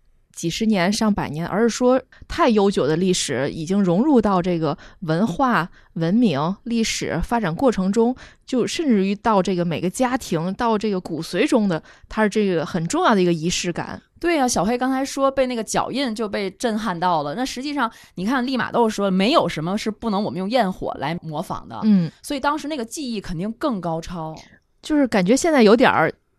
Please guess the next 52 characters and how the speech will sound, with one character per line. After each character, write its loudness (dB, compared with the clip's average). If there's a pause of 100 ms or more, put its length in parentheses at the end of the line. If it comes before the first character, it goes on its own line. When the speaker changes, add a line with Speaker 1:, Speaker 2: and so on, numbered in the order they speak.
(100)
Speaker 1:
这 -2
个 0
墙 2
内 4
开 -4
花 0
墙 0
外 4
红， -4 (160)
国 4
外 8
还 0
挺 -4
热 4
闹 4
的 0
啊， -2
到 2
节 -2
庆 -2
日 0
一 -4
定 0
要 2
放 0
花 0
什 2
么， -2 (380)
但 4
国 4
内 2
确 0
实 2
感 -4
觉 -2
除 -4
了 2
大 -2
型 -6
的 0
这 -4
种 -4 (240)
奥 2
运 6
会， 2 (300)
这 -10
种 -4
大 -2
型 -2
的 2
活 0
动 2